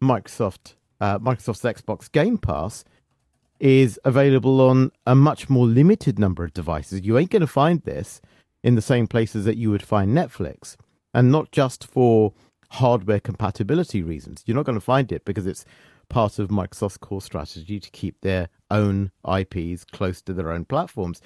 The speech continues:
So my guess is there is something really amazing coming from Microsoft, hardware-wise. I don't know how far away.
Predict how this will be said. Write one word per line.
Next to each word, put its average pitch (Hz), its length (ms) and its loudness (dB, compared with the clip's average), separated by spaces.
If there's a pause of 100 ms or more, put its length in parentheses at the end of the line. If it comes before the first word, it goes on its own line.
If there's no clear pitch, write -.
(260)
So 135 160 2
my 113 200 2
guess 202 340 0
is 90 240 -4 (260)
there 127 180 4
is 113 80 -2
something 117 480 -2
really 104 280 0
amazing 113 460 -2
coming 85 440 -10 (520)
from 143 260 0
Microsoft, 92 640 -8
hardware-wise. 87 800 -4
I 104 120 -2
don't 123 180 2
know 170 120 4
how 147 160 2
far 117 320 0
away. 85 340 -8